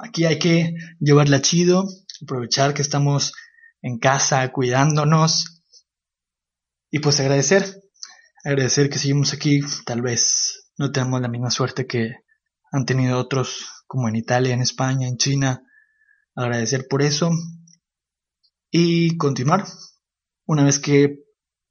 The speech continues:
pase todo esto, que todo vuelva a la normalidad, créanme, los invito. Se los dice, se los dice un muchacho de veinticuatro años.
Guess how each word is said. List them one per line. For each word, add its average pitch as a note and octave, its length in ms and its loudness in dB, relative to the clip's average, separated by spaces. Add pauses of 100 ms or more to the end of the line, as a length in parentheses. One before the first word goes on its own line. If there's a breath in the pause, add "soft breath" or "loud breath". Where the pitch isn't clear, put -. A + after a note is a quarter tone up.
(140)
pase D3+ 300 2
todo D#3 220 0
esto, D3 300 -2
que D3 100 -6
todo C3+ 180 -4
vuelva C3+ 220 0
a C#3+ 40 0
la C#3+ 80 0
normalidad, C3 580 -2 (560)
créanme, C3+ 600 0
los C#3 260 -2
invito. C#3 520 2 (760 loud breath)
Se - 120 -2
los C#3 120 4
dice, - 500 -2 (180)
se - 160 0
los D#3 120 4
dice D#3+ 180 2
un G#3+ 80 2
muchacho D#3 500 -2
de D3+ 60 0
veinticuatro C#3 560 0
años. D#3 360 2